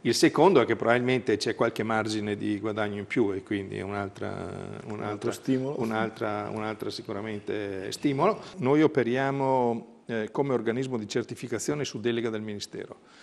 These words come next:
Speaker 1: Eh, le nostre attività sono controllate dalla, dalla, dalla repressione frodi dell'I C Q R F e, eh,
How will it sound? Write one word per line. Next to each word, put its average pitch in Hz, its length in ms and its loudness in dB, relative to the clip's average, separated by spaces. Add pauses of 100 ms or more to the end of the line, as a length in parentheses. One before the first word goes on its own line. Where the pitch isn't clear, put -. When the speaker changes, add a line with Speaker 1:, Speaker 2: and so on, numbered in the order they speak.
(500)
Speaker 1:
Eh, 117 400 2
le 123 120 6
nostre 151 320 4
attività 120 460 0
sono 135 200 -4
controllate 113 720 0
dalla, 101 440 0
dalla, 98 380 -6
dalla 104 240 -2
repressione 104 480 -4
frodi 104 300 -4
dell'I 98 160 -4
C - 160 -8
Q 107 220 -4
R 104 240 -2
F 190 240 -2 (580)
e, 160 440 10
eh, 120 460 4